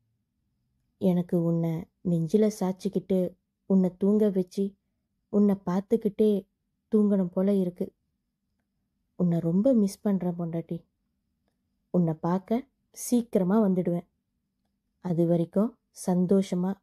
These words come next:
பத்திரமா இரு. I love you பொண்டாட்டி." சிரிச்சுக்கிட்டே நிலாவில பாருவை பார்த்துக்கிட்டே ஏப்பிலோவை பாருவா நினைச்சு அது மேல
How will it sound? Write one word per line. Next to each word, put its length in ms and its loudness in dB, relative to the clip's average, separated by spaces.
பத்திரமா 580 -2
இரு. 180 -4
I 160 2
love 220 0
you 200 2
பொண்டாட்டி." 460 -2
சிரிச்சுக்கிட்டே 840 4
நிலாவில 560 2
பாருவை 400 4
பார்த்துக்கிட்டே 640 0
ஏப்பிலோவை 680 4
பாருவா 460 2
நினைச்சு 540 0
அது 300 4
மேல 500 2